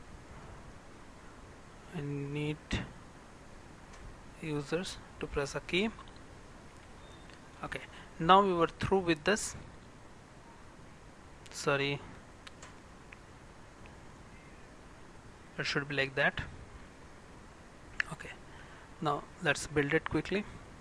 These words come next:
It's ready. Let's run it. The result is twenty-five. So you have understood, uh, how, uh, a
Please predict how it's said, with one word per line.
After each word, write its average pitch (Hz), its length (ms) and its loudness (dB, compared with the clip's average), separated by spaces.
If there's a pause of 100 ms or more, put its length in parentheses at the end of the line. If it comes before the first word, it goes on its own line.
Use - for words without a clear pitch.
(2750)
It's - 260 -2 (160)
ready. 151 320 10 (1400)
Let's - 280 2
run 135 160 0
it. - 220 -4 (840)
The 165 80 4
result 139 420 6
is - 160 2 (360)
twenty-five. - 420 2 (480)
So 190 400 10
you 196 80 0
have 208 160 12
understood, 185 560 10
uh, 165 400 10 (100)
how, 180 300 12 (180)
uh, 165 420 10
a 156 60 6